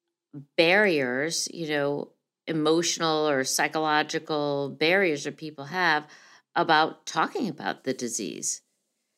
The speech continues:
Um, and that, I think, was a huge gift that he gave, uh, to people because they, if they saw him going through it, <clears throat> they realized, "Okay,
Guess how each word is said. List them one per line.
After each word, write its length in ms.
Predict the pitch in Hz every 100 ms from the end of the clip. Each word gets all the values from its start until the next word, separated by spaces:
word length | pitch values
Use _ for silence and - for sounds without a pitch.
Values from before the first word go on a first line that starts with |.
| _ _ _ _ _ _ _ -
Um, 320 | 151 135 131
and 160 | 156 156
that, 240 | 170 269 - -
I 80 | 160
think, 320 | 196 175 - _ -
was 200 | 175 165
a 40 |
huge 580 | 165 185 190 175 - _
gift 560 | 196 226 247 - - - _ _ _ _ -
that 220 | 175 156
he 420 | 160 170 160 156
gave, 500 | - 170 208 156 147 _
uh, 340 | 156 156 151 143 - _ _ -
to 100 | -
people 300 | 190 185 185
because 680 | 185 185 185 175 170 165 - _ _ _ _ _ _ _ _ _ -
they, 180 | 196 196
if 360 | - 185 175
they 180 | - 196
saw 260 | 190 208 190
him 320 | - 202 196
going 300 | 196 180 165
through 280 | - 240 214
it, 280 | 165 - - - -
<clears throat> 420 | 233 226 165 - _ _ _ _ _
they 120 | 185
realized, 600 | 175 196 185 165 165 - - _ _ _ -
"Okay, 460 | 214 170 156 156